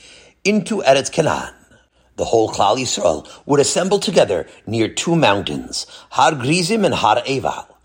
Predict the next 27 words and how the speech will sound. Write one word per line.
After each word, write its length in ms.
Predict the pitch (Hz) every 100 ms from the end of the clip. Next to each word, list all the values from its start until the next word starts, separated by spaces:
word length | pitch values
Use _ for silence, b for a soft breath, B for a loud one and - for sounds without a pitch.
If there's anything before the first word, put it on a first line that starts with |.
| B B -
And 120 | 143
while 160 | 156 135
facing 380 | 202 262 320
these 160 | 139 139
two 160 | - 165
mountains, 580 | 113 82 78 78 78 - B B _ _ _ -
certain 380 | - 127 175
blessings 640 | 165 170 - 80 73 104 - b b b
and 120 | 120
certain 340 | - 123 123 113
curses 460 | 170 139 101 90
would 140 | 101 98
be 140 | 113
proclaimed 680 | 120 - 135 113 95 95 -
to 100 | 120
the 120 | 117
people. 420 | 156 113 - _ _ _ _ B B B
Now, 160 | 123
when 180 | 147 165
we 120 | 180
examine 580 | 170 131 156 165 196 220
what 140 | 208 180
was 180 | 196
said 280 | - 165 160
on 160 | 156 151
the 100 | 156
occasion, 640 | 156 147 113 80 78 76